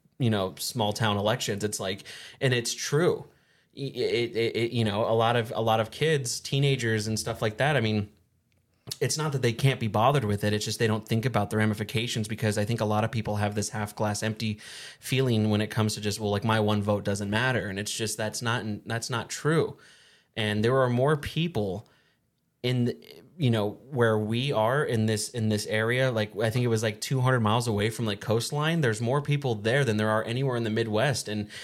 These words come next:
statistically, these Midwest people are the ones that want it the the most, you know? And so if you really feel passionate about this and get out there and pay attention to your local, you know, your, your local politicians and what they stand on and what they believe in, and don't just go there and say you're gonna vote and just, you know,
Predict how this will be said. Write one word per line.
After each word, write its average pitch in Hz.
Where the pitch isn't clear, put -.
statistically, 135
these 107
Midwest 131
people 110
are 104
the 107
ones 107
that 107
want 110
it 110
the 104
the 113
most, 117
you 117
know? 107
And 117
so 120
if 113
you 117
really 131
feel 143
passionate 135
about 104
this 104
and 110
get 120
out 156
there 107
and 104
pay 127
attention 139
to -
your 110
local, 120
you 110
know, 98
your, 104
your 101
local 107
politicians 117
and 104
what 110
they 113
stand 120
on 104
and 104
what 107
they 117
believe 113
in, 101
and 101
don't 113
just 113
go 110
there 104
and 104
say 117
you're 113
gonna 104
vote 107
and 101
just, 104
you 113
know, 101